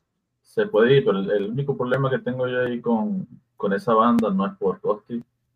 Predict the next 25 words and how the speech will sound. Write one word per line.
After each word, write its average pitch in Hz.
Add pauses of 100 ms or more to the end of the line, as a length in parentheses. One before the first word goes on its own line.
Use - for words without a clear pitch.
(120)
es -
que -
tenemos 98
tres 123
y 101
cómo 104
le 95
cambian 95
los 90
minutos. 120
O -
sea, - (600)
yo 107
creo 120
que 127
Cambiaso 120
no 123
va 120
a 120
jugar 117
de 113
titular 104
este 110
partido 127
porque 113